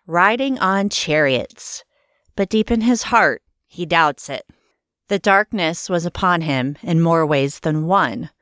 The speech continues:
The vile bastards had stolen everything from him. Franny, his self-respect, then his ledger, and now his hope. He felt like he was going down.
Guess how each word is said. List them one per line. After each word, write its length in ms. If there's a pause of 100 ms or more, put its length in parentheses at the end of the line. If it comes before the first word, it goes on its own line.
(400)
The 120
vile 320
bastards 720
had 180
stolen 520 (120)
everything 480
from 240
him. 340 (580)
Franny, 600 (260)
his 160
self-respect, 1040 (240)
then 320
his 200
ledger, 680
and 180
now 220
his 240
hope. 340 (760)
He 200
felt 260
like 200
he 120
was 180
going 460
down. 480